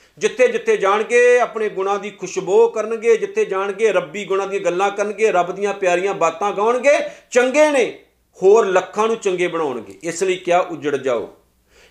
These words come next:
ਕਿਉਂਕਿ ਪਾਣੀ ਖੜ ਜਾਏ ਬਦਬੂ ਮਾਰਨੀ ਸ਼ੁਰੂ ਕਰ ਦਿੰਦਾ, ਪਾਣੀ ਵਗਦਾ ਹੀ ਚੰਗਾ ਲੱਗਦਾ।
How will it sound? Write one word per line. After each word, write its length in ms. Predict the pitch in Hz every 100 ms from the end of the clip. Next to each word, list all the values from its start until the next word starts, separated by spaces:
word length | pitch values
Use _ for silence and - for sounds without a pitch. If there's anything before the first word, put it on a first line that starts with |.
| _
ਕਿਉਂਕਿ 440 | 160 175 180 214 214
ਪਾਣੀ 520 | - 175 165 175 190
ਖੜ 260 | 196 190
ਜਾਏ 400 | 196 190 185 214
ਬਦਬੂ 460 | 208 165 160 160 175
ਮਾਰਨੀ 300 | 165 151 160
ਸ਼ੁਰੂ 220 | 156 165
ਕਰ 160 | 160 147
ਦਿੰਦਾ, 300 | 156 175 208
ਪਾਣੀ 380 | 208 165 190 196
ਵਗਦਾ 360 | 165 175 220
ਹੀ 80 | 277
ਚੰਗਾ 260 | 254 233 220
ਲੱਗਦਾ। 520 | 185 165 131 -